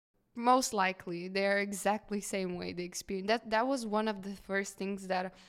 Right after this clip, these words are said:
I was kind of creeped out when I started researching A D H D and looking into A D H D, uh, was the fact that I felt that whenever I see videos of, of the others, I was feeling, "Oh my God, that's kind of creepy, because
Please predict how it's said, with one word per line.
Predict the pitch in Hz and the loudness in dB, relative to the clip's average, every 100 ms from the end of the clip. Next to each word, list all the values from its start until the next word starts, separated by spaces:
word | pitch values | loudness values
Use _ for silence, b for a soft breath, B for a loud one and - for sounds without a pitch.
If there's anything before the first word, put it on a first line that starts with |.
| B | B
I | 190 | 4
was | 202 - | 4 4
kind | 214 | 0
of | 196 | 0
creeped | - 208 202 - | 0 0 0 2
out | 185 185 196 | 2 2 -2
when | 185 | -4
I | 180 | -2
started | 180 - 185 180 | -4 -4 -4 -4
researching | 175 185 - 185 185 180 180 | -4 -6 -4 -6 -6 -8 -8
A | |
D | 180 180 | -8 -8
H | |
D | 175 185 | -6 -4
and | 180 185 | -4 -4
looking | 185 202 185 | -4 -4 -4
into | 185 - | -4 -6
A | 175 | -6
D | 170 - | -6 -8
H | 180 180 | -8 -8
D, | - 190 B B B B B B | -6 -8 B B B B B B
uh, | - 196 196 | 2 2 4
was | 202 196 | 2 0
the | 202 | -2
fact | 208 208 226 | 2 2 4
that | 208 - | 0 -2
I | - 196 196 202 - | -4 -2 -2 -4 -4
felt | 202 202 214 | 0 2 2
that | 196 190 - _ _ _ _ _ _ _ - - | -2 -6 -12 _ _ _ _ _ _ _ -20 -2
whenever | 214 214 208 | 4 4 4
I | 214 | 2
see | 214 220 220 | 0 -2 -2
videos | 202 208 214 208 202 | 0 0 0 0 -2
of, | - 185 - _ _ _ - | -4 -6 -8 _ _ _ 0
of | 196 190 190 | 2 2 0
the | 196 190 | -2 0
others, | 196 269 339 349 - - _ b b b b b - | 4 2 2 -4 -10 -16 _ b b b b b 2
I | 202 | 4
was | 202 - | 4 4
feeling, | 220 226 220 - _ _ - | 2 4 0 -4 _ _ -10
"Oh | |
my | 185 180 185 | -6 -4 -4
God, | 190 | -6
that's | 190 - | -6 -6
kind | 208 202 | -2 -2
of | 196 | -4
creepy, | - 196 185 - 185 | -6 -2 -2 -4 -8
because | 190 202 - | -2 -2 -2